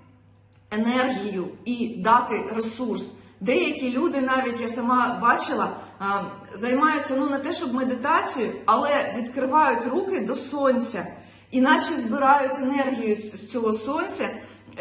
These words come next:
дивлячись, е, як воно заходить. І ми знаємо, що вранці воно знов з'явиться і знов буде новий день. Отже, друга звичка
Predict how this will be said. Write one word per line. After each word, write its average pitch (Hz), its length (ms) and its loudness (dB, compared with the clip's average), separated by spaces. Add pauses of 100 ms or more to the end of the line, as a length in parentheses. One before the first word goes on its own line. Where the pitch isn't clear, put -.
дивлячись, 262 600 -2 (400)
е, 190 340 -6
як 254 240 0
воно 220 380 -4
заходить. 190 580 -8 (320)
І 208 60 -4
ми 208 120 -2
знаємо, 285 480 2
що 220 140 -8
вранці 202 500 -6
воно 170 180 -10
знов 214 520 -8 (240)
з'явиться 196 640 -4 (140)
і 190 40 -12
знов 226 360 -4
буде 185 180 -6
новий 190 440 -6 (240)
день. 180 440 -4 (380)
Отже, 220 300 0
друга 349 420 0
звичка 220 560 -2